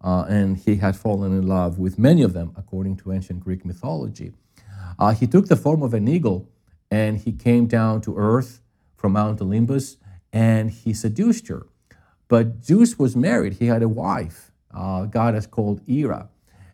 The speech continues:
And when she found out that he was, uh, uh, playing games with that, uh, beautiful young maiden, uh, she tried to influence her so that she would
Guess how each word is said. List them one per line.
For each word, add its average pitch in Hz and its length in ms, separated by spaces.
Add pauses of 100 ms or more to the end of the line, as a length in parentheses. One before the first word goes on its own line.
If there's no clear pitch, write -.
(140)
And 113 280
when 117 240
she 151 240
found 123 420
out 110 440
that 98 200
he 104 240
was, 98 460
uh, 87 360 (400)
uh, 82 480 (520)
playing 113 260
games 117 500
with 98 140
that, 98 380
uh, 95 80
beautiful 98 540
young 101 380
maiden, 127 480 (480)
uh, 107 340 (2250)
she - 240
tried 185 380
to - 180
influence 127 540
her 85 280 (720)
so 127 380
that 117 260
she - 160
would 107 240